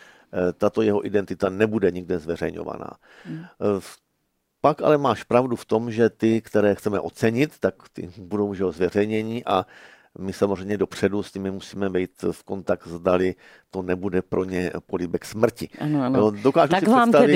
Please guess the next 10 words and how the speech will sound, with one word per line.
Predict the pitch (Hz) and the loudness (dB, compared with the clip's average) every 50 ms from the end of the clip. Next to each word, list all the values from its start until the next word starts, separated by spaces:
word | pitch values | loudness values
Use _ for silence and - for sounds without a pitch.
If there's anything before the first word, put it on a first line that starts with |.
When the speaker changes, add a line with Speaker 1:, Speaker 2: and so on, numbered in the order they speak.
| 160 | 2
Speaker 1:
představit, | - - - | 2 -2 0
Speaker 2:
pěkně | - 180 180 - - 170 165 160 160 156 | 2 2 2 2 2 2 4 4 4 4
děkuji. | 131 143 139 - - - | 4 2 2 2 2 2
Speaker 1:
dokážu | 139 143 - - 269 240 | 4 6 6 6 4 4
si | - - - | 4 2 2
představit, | - 359 277 - - - 311 311 156 160 - 311 | 2 2 0 2 2 2 2 4 2 2 0 0
že | - 147 143 | 2 2 2
to, | 139 - 143 139 139 139 139 135 127 120 117 113 113 113 | 2 2 2 2 4 4 4 2 2 0 -4 -4 -4 -6
eh, | |
někdo, | 113 110 113 113 117 117 117 120 127 127 | -6 -6 -2 0 2 4 6 6 6 6